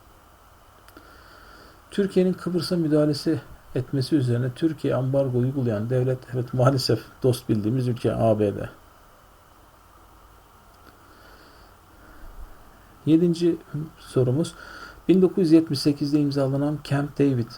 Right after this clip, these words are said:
Antlaşması hangi iki ülke arasında yapılmıştır arkadaşlar? Evet, cevabımız İsrail ile Mısır arasında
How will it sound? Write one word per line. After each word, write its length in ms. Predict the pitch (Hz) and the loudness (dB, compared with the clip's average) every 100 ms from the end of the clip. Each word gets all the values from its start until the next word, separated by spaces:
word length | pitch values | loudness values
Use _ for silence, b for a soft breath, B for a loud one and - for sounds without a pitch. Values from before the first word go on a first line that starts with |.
| - | -12
Antlaşması 640 | 123 120 - 120 135 127 139 | -6 -2 0 -2 -2 -2 0
hangi 260 | 156 151 | 0 0
iki 200 | 127 - | -4 -2
ülke 240 | 131 131 127 | -4 0 0
arasında 320 | 123 123 120 | 0 -2 -4
yapılmıştır 420 | 117 123 117 123 | -2 -2 -2 -2
arkadaşlar? 640 | 110 - - - 160 165 - - B B B B - | -2 -2 -8 -2 -2 -2 -16 -20 B B B B -6
Evet, 320 | 120 - - - | -6 -6 -20 -4
cevabımız 680 | - 107 107 139 - - - - | 0 0 0 -6 -8 -12 -12 -6
İsrail 420 | 123 - 120 101 | -6 -2 -4 -2
ile 220 | 120 147 - B B B - | -4 -4 -8 B B B -6
Mısır 340 | 139 123 107 - | -4 -4 -6 -4
arasında 680 | 113 107 - 92 123 151 | -2 -2 -4 -4 -4 -4